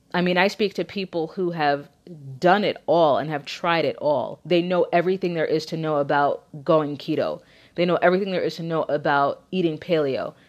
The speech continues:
They know everything there is to know about the Mediterranean diet. They know everything there is to know about, uh, uh, about the Atkins diet.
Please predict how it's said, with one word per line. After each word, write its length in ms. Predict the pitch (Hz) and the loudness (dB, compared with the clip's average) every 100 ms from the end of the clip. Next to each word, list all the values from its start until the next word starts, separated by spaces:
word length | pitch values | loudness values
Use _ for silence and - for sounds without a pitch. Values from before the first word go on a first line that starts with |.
| _ | _
They 140 | - 180 | 0 2
know 100 | 170 | 2
everything 440 | 175 185 190 190 | 2 2 0 0
there 100 | 175 | 2
is 260 | - 170 160 | 4 2 2
to 120 | 185 | -4
know 240 | 165 156 151 | -2 0 0
about 640 | 151 147 151 147 143 - _ _ | 0 2 4 4 2 -2 _ _
the 80 | 170 | 0
Mediterranean 720 | 180 170 156 - 160 156 143 | 2 2 2 -4 -8 -6 -6
diet. 440 | 139 120 104 - - _ | -4 -4 -4 -4 -10 _
They 140 | - 170 | -4 0
know 80 | |
everything 400 | 165 175 190 190 | 2 2 2 -2
there 100 | 180 | 0
is 220 | 151 165 160 | 2 0 -2
to 120 | 180 | -8
know 640 | 170 165 156 151 147 151 - _ - | -4 2 4 4 4 -2 -12 _ -2
about, 960 | 165 147 165 156 156 151 147 131 - - 170 | -2 2 4 6 6 4 2 -2 -8 -8 0
uh, 680 | 165 151 139 110 78 123 160 _ _ _ _ _ _ - - _ _ _ - | 2 4 4 2 -2 -6 -10 _ _ _ _ _ _ -16 -16 _ _ _ 0
uh, 500 | 175 170 160 156 143 - - - | 4 6 6 4 2 -2 -6 -2
about 340 | 170 170 170 165 | 2 6 6 4
the 140 | 185 | -2
Atkins 500 | 156 165 165 156 147 | -2 -2 -4 -10 -8
diet. 400 | 151 131 120 - | -6 -6 -6 -10